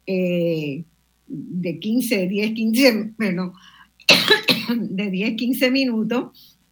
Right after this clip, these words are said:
Y vamos a comenzar con la doctora Vivian Carro Figueroa, que es una investigadora que yo he admirado durante muchos, muchos años,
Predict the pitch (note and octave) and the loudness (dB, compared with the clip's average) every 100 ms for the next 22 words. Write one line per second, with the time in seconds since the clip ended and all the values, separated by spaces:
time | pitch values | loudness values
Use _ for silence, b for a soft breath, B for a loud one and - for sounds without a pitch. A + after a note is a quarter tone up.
0 | _ _ _ _ _ _ _ - G#3 G3+ | _ _ _ _ _ _ _ -4 0 2
1 | G#3 B3+ D#4 C#4+ C#4 D4 - C4+ A#3 C4+ | 2 2 2 2 0 0 0 0 0 -2
2 | C4 G#3 G3 F#3+ F3 G#3 A3 A#3+ A3+ A#3 | -4 -2 -2 -2 -4 -4 -2 0 -2 0
3 | B3 B3 - A#3+ B3 A#3 C4 A#3+ B3 A#3 | 0 0 -2 -2 -2 -2 -2 2 2 2
4 | G3+ F#3+ B3 B B B B - - B3 | 0 0 -2 B B B B -14 -2 0
5 | F#4+ D#4 C#4+ B3 A#3 B3 G3+ F#3+ G3+ A3 | 0 0 0 0 0 -2 0 0 0 0
6 | A#3+ A#3 G#3+ F#3 G3 A3+ A#3+ G3 G#3+ A3+ | 0 0 -2 -2 -2 -2 -2 -2 -2 -2
7 | F#3+ F#3 F#3 F#3 F3 F3 G#3+ B3+ C4 B3+ | -4 -2 -2 -2 -4 -2 0 2 2 0
8 | - F3+ F#3+ F#3+ B3+ A#3 - F#3+ F3+ G3+ | -2 -4 -2 -2 -2 -4 -4 -4 -2 -2
9 | A3 | -4